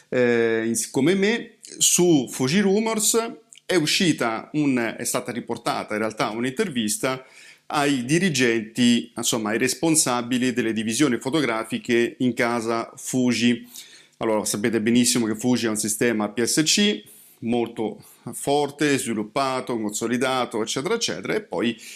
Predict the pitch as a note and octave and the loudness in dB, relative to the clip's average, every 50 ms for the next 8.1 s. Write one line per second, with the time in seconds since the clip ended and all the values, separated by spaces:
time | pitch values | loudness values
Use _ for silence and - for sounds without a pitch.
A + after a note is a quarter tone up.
0 | - _ - - C3+ C3+ A#2+ - - A#2+ A#2+ A#2 A2 - F3+ F3+ D#3 A2+ A#2 A2 | -20 _ -8 -4 -2 -2 -2 -2 -4 -4 -4 -4 -2 0 2 2 2 4 2 0
1 | A#2 - G3+ G#3 - C#3 A#2 - C3 A#2+ A2 B2+ C#3+ E3+ C3 G#2+ - - - - | 0 0 -2 -2 -2 0 -2 0 -2 -4 -4 -2 0 0 2 0 0 -2 -2 -2
2 | - - - C#3+ C3 C3+ C3+ C3+ - F#3+ E3+ C3+ A2 G#2 G#2 G2+ F2+ - - _ | 0 0 0 0 0 0 -4 -2 -2 -2 -2 -2 -2 -2 -4 -4 -6 -6 -8 _
3 | - D3+ D3+ C3 A2+ G#2 G2 F2 D2+ - - _ - - A#3 B3 G#3 - B2+ A2 | 2 2 2 4 2 2 0 -2 -4 -8 -12 _ -4 0 0 0 0 0 -2 -2
4 | G2 G2 G2+ G#2+ A2 G#2+ G#2+ - - - - - _ - C3 A#2+ A#2+ D3+ F#3 F#3 | -2 -2 -2 -4 -4 -6 -8 -16 -20 -20 -20 -18 _ -6 -6 -4 0 0 0 0
5 | A3 G#3 C3+ G#2+ F#2 G#2+ G#2+ A2 G#2+ - B2 A#2 - - G3+ F#3+ D3 G#2+ G#2 G#2+ | 2 0 0 0 0 -2 -2 -2 -2 -2 -4 -4 0 0 2 2 2 2 0 -2
6 | A#2 A#2 - C3 B2 - - - D3 C#3+ C3+ A#2+ A2+ A2+ - D3+ E3+ F#3+ D#3 A#2 | -2 -2 -2 -2 -4 -4 -4 2 4 4 4 4 2 0 0 0 2 2 0 0
7 | A2 G#2+ G#2+ - B2+ A#2 - - - - C#3 C3+ B2 B2+ C#3 B2+ B2+ B2+ B2 B2 | -2 -2 -2 -4 -2 0 0 0 2 2 2 2 2 0 0 -2 0 -2 -4 -6
8 | - | -8